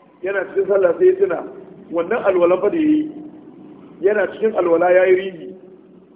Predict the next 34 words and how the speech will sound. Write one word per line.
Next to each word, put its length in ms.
Yana 300
tunanin 420
bari 220
ya, 100
bari 140
ya 80
sake 220
alwala. 380
Sai 100
ya 80
manta. 600
Sai 80
ya 80
je 140
ya 100
ci 80
gaba 180
da 120
alwala, 300
ya 60
je 180
ya 80
sallah 260
da 100
shi. 180
Yana 280
cikin 160
sallah 280
sai 80
ya 120
tuna, 160
"Ah, 160
ai 200
fa," 140